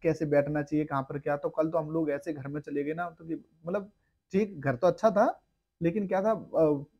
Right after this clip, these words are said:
मेहमान ज़्यादा आ गए, रिश्तेदार ज़्यादा आ गए, तो बहुत मुश्किल पड़ गया था कल हम लोगों को चैनल वगैरह, ना वीडियो बन पाई अच्छे से, ना कुछ भी। तो एक ही जगह बैठ-बैठ के हम लोगों को बनाना पड़ा।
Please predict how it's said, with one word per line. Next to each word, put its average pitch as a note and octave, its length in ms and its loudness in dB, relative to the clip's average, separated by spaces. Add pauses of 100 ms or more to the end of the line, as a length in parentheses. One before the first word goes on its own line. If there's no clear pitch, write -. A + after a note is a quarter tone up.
(500)
मेहमान E3+ 320 8
ज़्यादा C3 300 8
आ A2 40 6
गए, B2 100 2
रिश्तेदार G#3+ 320 4
ज़्यादा B2+ 280 2
आ G#2+ 40 -2
गए, A2 140 -2 (440)
तो E3+ 80 0
बहुत E3+ 260 8
मुश्किल F3+ 320 4
पड़ D3 140 6
गया B2+ 160 8
था C3+ 100 2
कल C3 140 0
हम B2 100 2
लोगों A#2 260 2
को C3 80 -4
चैनल A#2+ 320 -2
वगैरह, A#2+ 200 0
ना C3 100 -2
वीडियो C3 300 0
बन C3+ 100 -2
पाई C3+ 180 -4
अच्छे C3 260 -8
से, D3 100 -18
ना C3+ 100 -8
कुछ C3+ 200 -16
भी। C#3+ 120 -8
तो D3+ 120 2
एक D3 120 2
ही D#3 80 0
जगह D#3 160 2
बैठ-बैठ C#3+ 380 -2
के - 140 -8
हम C3 60 -6
लोगों C3 220 -2
को C3+ 100 -8
बनाना G#2+ 300 -8
पड़ा। G#2 200 -10